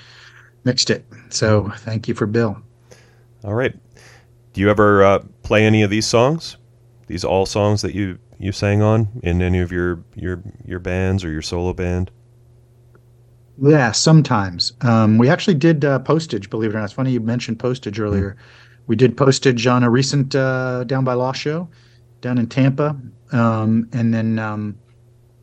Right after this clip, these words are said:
Speaker 1: and then, uh, for some reason, Postage seems to be one that, 'cause we've done that in, um,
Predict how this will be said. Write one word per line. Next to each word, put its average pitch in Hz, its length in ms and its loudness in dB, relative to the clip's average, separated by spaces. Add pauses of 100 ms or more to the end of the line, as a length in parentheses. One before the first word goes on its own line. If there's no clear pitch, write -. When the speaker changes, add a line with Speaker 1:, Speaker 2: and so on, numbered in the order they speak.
(340)
Speaker 1:
and 117 160 4
then, 113 220 2
uh, 110 260 -2 (340)
for 135 120 0
some 180 200 6
reason, 147 520 4
Postage 151 440 -2
seems 135 200 0
to 123 100 -6
be 120 140 -2
one 123 200 -2
that, 113 140 -4 (460)
'cause 113 160 -6
we've 117 160 0
done 123 180 0
that 120 220 0
in, 107 220 -4
um, 101 240 -10